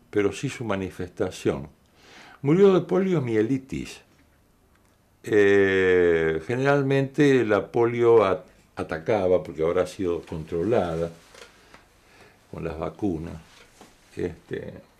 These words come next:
atacaba el sistema nervioso periférico y la gente quedaba eh, lisiada, esas cosas. En cambio, a mi madre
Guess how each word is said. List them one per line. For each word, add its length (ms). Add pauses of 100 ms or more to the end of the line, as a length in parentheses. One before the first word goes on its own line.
(140)
atacaba 560
el 80
sistema 440
nervioso 480
periférico 720
y 20
la 140
gente 340
quedaba 640 (840)
eh, 360
lisiada, 1000
esas 320
cosas. 520 (200)
En 100
cambio, 280
a 40
mi 140
madre 480